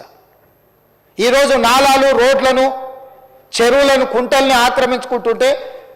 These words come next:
చెరువులను ఆక్రమించుకున్న వాళ్ళ మీదకి పోయినప్పుడల్లా పెడబొబ్బలు పెడతారు, అధ్యక్ష. ఎందుకంటే వాళ్ళోళ్ళు కదా ఆక్రమించుకున్న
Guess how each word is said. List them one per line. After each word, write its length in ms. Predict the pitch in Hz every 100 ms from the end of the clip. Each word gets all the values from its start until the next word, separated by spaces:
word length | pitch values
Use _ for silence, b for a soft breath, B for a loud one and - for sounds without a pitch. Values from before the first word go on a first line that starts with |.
| _ -
చెరువులను 400 | 233 262 285 269
ఆక్రమించుకున్న 680 | 262 247 254 254 254 269 247
వాళ్ళ 120 | 247
మీదకి 180 | 240 226
పోయినప్పుడల్లా 520 | 233 233 240 247 247
పెడబొబ్బలు 500 | 247 214 196 214 196
పెడతారు, 340 | 165 160 170 151
అధ్యక్ష. 260 | 147 135 120 - -
ఎందుకంటే 300 | 160 202 220
వాళ్ళోళ్ళు 420 | 170 165 220 226
కదా 180 | 226 226
ఆక్రమించుకున్న 580 | 202 202 208 208 -